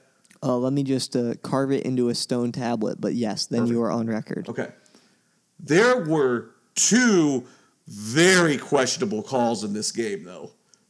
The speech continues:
Speaker 2: that, man, <laughs> I don't know.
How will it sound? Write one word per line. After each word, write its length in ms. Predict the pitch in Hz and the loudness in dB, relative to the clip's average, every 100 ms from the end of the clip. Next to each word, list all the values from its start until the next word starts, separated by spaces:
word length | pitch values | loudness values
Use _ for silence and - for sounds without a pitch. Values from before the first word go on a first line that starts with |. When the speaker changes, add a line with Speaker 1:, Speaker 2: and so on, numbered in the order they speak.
| - | -6
Speaker 2:
that, 360 | 120 139 110 - _ _ _ _ _ _ _ _ - | 0 0 -2 -10 _ _ _ _ _ _ _ _ -4
man, 440 | 143 160 160 147 - _ _ _ _ _ _ _ _ - _ _ _ - | 0 4 2 0 -8 _ _ _ _ _ _ _ _ -20 _ _ _ -2
<laughs> 0 | |
I 1300 | - - - 220 - 208 180 - 175 175 - 143 147 | 0 0 2 0 2 0 0 -2 -16 -16 -4 2 4
don't 120 | 147 143 | 4 2
know. 220 | 117 | 0